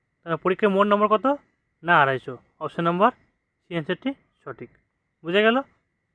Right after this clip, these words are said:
এরপর যাচ্ছি পরের অঙ্ক। এক্সপ্রেস ট্রেনের ভাড়া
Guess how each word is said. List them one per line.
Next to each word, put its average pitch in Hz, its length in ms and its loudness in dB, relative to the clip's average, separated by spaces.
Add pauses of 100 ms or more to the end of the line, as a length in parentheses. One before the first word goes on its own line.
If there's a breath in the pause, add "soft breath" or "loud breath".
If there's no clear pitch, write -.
(540)
এরপর 175 220 -2
যাচ্ছি 269 200 -2 (240)
পরের 147 200 -4
অঙ্ক। 120 140 -12 (2500)
এক্সপ্রেস 185 460 -4
ট্রেনের 220 280 2
ভাড়া 214 160 6